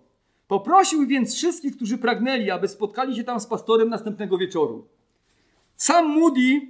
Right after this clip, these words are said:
popłynął do Irlandii, ale gdy tylko dodar-, dotarł do Dublina, pastor wysłał mu pilną wiadomość, aby wrócił,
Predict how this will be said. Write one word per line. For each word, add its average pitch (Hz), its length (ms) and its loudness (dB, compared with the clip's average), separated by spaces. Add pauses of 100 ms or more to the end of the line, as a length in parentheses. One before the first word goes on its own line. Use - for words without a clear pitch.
(260)
popłynął 302 480 2
do 269 100 4
Irlandii, 220 720 4 (360)
ale 220 180 6
gdy 247 120 -2
tylko 381 340 2
dodar-, 294 480 0
dotarł 277 340 0
do 254 100 -4
Dublina, 233 520 0
pastor 311 460 0
wysłał 254 280 -2
mu 247 120 -2
pilną 240 320 -2
wiadomość, 208 460 0
aby 226 200 -6
wrócił, 165 500 -4